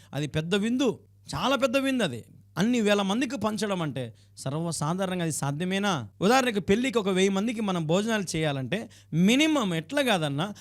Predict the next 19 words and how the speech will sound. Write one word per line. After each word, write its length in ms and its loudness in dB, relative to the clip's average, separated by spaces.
ఒక 160 -2
రెండు 220 -2
లక్షలన్నా 460 -2
ఖర్చు 300 -4
అవుతుంది. 260 -8
ఒక 120 -4
వెయ్యి 260 0
మందికి 440 0
చేయాలంటే 280 -2
రెండు 180 -4
లక్షలు 260 -4
ఖర్చు 320 -4
అవుతుంది. 300 -10
అట్లాంటిది 440 2
మరి 140 2
నాలుగు 340 2
వేల 160 2
మందికి 320 -2
మనం 200 -4